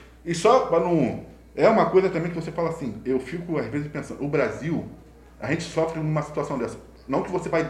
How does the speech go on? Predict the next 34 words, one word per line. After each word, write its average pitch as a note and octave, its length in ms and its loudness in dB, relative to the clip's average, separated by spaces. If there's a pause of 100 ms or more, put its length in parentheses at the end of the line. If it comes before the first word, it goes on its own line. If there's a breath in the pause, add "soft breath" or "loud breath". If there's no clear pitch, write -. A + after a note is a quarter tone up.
eu C3 320 2
não A#2+ 340 -4 (120)
idolatro A#2+ 600 -2 (300)
o - 60 -20
ser A2 180 -4
humano, G2+ 260 -6 (160)
né? F2+ 240 -8
A F2 40 -6
idolatrar F2 420 -6
só - 80 -4
a - 40 -2
Deus. F2 180 -8 (420 loud breath)
Mas F3+ 200 -4
você - 100 -2
se, - 160 -6
pega E3+ 220 -2
uma F3 220 -2 (320)
afeição D#3+ 400 -4
às D#3 100 -6
pessoas. - 360 -4 (680 loud breath)
Então, A#3 280 8
o - 20 -2
Brasil F#3+ 380 2
tá G#3 120 0
sempre G#3+ 220 -6
tomando G3 220 -2
essas - 180 -8
pancadas. C3 460 -2
Foi D3+ 160 -6
Ayrton C#3+ 260 -4
Senna, A2+ 680 -6 (120)
né? B2+ 280 -2 (180)
Que A#2 80 -2
até G#2+ 80 0